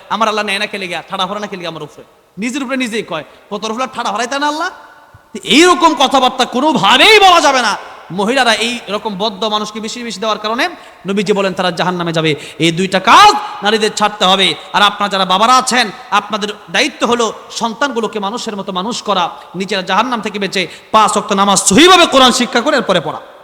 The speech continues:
পাঁচটা কথা বলতেছিলাম, এই পাঁচটা কথা শেষ হলেই ওয়াজ শেষ হবে। এক নম্বর, সাবাবাকা কবলা হারামিক, সেখান থেকে এই পর্যন্ত একটা মাত্র তা ব্যাখ্যা করতে করতে এই পর্যন্ত আসলাম, আরো ষাটটার ব্যাখ্যা করতে গেলে আরো পাঁচ ঘন্টা থাকুন লাগবে।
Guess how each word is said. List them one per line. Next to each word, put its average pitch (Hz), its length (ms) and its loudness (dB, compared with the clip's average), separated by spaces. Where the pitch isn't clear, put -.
পাঁচটা 254 340 0
কথা 233 200 -4
বলতেছিলাম, 208 560 -2
এই 220 80 -2
পাঁচটা 220 300 -6
কথা 247 120 -6
শেষ 226 200 -4
হলেই 285 120 -4
ওয়াজ 240 200 2
শেষ 190 180 0
হবে। 165 160 -4
এক 208 200 0
নম্বর, 202 180 0
সাবাবাকা 240 600 2
কবলা 208 260 -2
হারামিক, 180 340 -2
সেখান 226 260 -4
থেকে 240 200 -6
এই 240 60 -6
পর্যন্ত 220 360 -6
একটা 277 500 0
মাত্র 233 320 -6
তা 240 120 -4
ব্যাখ্যা 254 340 -2
করতে 262 260 -6
করতে 240 200 -6
এই 254 80 -4
পর্যন্ত 226 320 -4
আসলাম, 190 300 -4
আরো 196 120 -4
ষাটটার 247 340 -4
ব্যাখ্যা 220 220 -6
করতে 208 260 -8
গেলে 196 120 -2
আরো 185 160 -2
পাঁচ 208 140 2
ঘন্টা 170 240 -6
থাকুন 160 260 -8
লাগবে। 123 220 -14